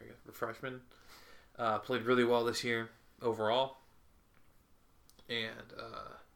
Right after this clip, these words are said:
you know, I think he did a pretty good job, cons-, you know, all things considered, you know, brand new job.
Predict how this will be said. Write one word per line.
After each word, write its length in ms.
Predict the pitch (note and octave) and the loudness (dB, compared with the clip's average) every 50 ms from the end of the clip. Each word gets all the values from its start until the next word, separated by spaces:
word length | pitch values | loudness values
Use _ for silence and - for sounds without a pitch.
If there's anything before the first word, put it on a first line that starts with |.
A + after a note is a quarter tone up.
| - _ _ _ _ - - _ - _ _ - - _ - - - - - - | -20 _ _ _ _ -20 -20 _ -20 _ _ -20 -20 _ -20 -20 -20 -20 -14 -10
you 80 | B2 | -8
know, 60 | A#2 | -8
I 40 | A#2 | -6
think 140 | A#2+ A#2+ A#2+ | -6 -6 -6
he 60 | A#2+ | -4
did 140 | A#2 B2 A#2+ | -2 -2 -2
a 40 | A#2 | -2
pretty 220 | - C3 A#2+ A#2 | -2 -2 0 0
good 160 | A2+ B2 A#2 | 0 -2 -2
job, 420 | A2 A#2 A2+ G#2+ G#2+ A2 A2+ B2 - - - _ _ _ _ - _ _ - - - - | 2 4 4 4 4 4 2 -2 -6 -14 -20 _ _ _ _ -20 _ _ -20 -20 -16 -12
cons-, 240 | C3 A2+ - - | -12 -10 -10 -10
you 300 | - C3 B2 A2+ A2 A2 | -8 -8 -6 -4 -2 -2
know, 80 | A2 A2 | -2 0
all 160 | A2+ A#2+ A#2 | 2 2 2
things 240 | A2 B2 A#2 A2 - | 2 0 -2 -4 -4
considered, 500 | - A#2+ G#2+ - B2 A#2 A2 A2 A2 A2+ | -8 -8 -6 -4 -2 -2 0 -2 -2 -2
you 120 | A#2 A#2 | -4 -4
know, 160 | A2 A2 A2 A2 | -4 -4 -4 -4
brand 320 | A2 - A#2 A2+ A2 A2 | -4 -2 -2 -2 -2 -2
new 100 | A2 A2 | -4 -6
job. 420 | A2 - A2+ G#2+ G#2+ G#2+ A2 G#2+ | -4 -2 -2 -2 -2 -2 -4 -6